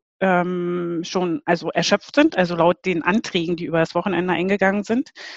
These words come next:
Das heißt, die Landesmittel würden das von Berlin, äh, zur Verfügung gestellt, oder das von Berlin zur Verfügung gestellte, ähm, Budget würde schon überschritten werden. Ähm, wie denkt ihr dann, wie da so nachgearbeitet wird von den Ländern? Habt ihr da Tendenzen? Habt ihr da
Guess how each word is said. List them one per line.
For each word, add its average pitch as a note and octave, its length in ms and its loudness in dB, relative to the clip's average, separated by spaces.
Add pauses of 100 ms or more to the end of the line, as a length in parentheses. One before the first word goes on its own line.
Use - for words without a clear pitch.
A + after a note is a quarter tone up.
(140)
Das - 100 -8
heißt, F3+ 200 2
die F#3 60 0
Landesmittel G3 880 2
würden F3+ 480 0
das F3 320 0 (160)
von F3+ 240 0
Berlin, F3+ 400 4 (520)
äh, F3+ 120 4
zur - 140 -4
Verfügung F#3 380 0
gestellt, F3 340 -2 (160)
oder E3 240 4 (380)
das F3+ 180 2
von F#3+ 120 2
Berlin F#3+ 360 4
zur G#3+ 100 -2
Verfügung G3 300 2
gestellte, - 1040 0 (380)
ähm, F#3 160 2
Budget G3+ 460 6 (320)
würde G3 220 2
schon F3+ 140 0
überschritten F3 460 2
werden. A#3+ 300 4 (300)
Ähm, F#3+ 200 2
wie F#3+ 300 0
denkt F#3 280 2
ihr F#3 140 2
dann, F#3+ 300 2
wie F#3 160 -4
da F3+ 200 6
so F3+ 120 0
nachgearbeitet - 1700 0
wird D#3+ 140 -6
von E3 140 0
den D#3+ 140 4
Ländern? D#3 440 2
Habt F3+ 140 -8
ihr F3+ 80 -2
da D#3+ 100 2
Tendenzen? G3 800 0
Habt - 160 -4
ihr F#3+ 60 -6
da E3+ 260 0